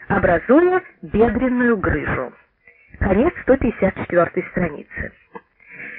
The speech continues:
При этом формируется бедренный канал, каналис феморалис. Внутренним отверстием его является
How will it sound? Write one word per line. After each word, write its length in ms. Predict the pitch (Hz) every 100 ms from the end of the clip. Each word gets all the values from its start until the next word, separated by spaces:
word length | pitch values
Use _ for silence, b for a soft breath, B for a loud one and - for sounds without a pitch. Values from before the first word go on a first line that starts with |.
| B B -
При 160 | 320
этом 180 | 415 392
формируется 640 | - 294 311 320 339 -
бедренный 600 | 214 247 277 294 294 311
канал, 600 | - 320 294 175 143 123 165 - _ -
каналис 560 | 196 175 214 302 339 - - - -
феморалис. 680 | - 254 269 196 143 135 135 - - - _ _ _ _ B B B B B
Внутренним 560 | - 240 294 269 269 254
отверстием 600 | 254 294 311 - - 185
его 160 | 175
является 680 | 180 180 233 247 247 - 226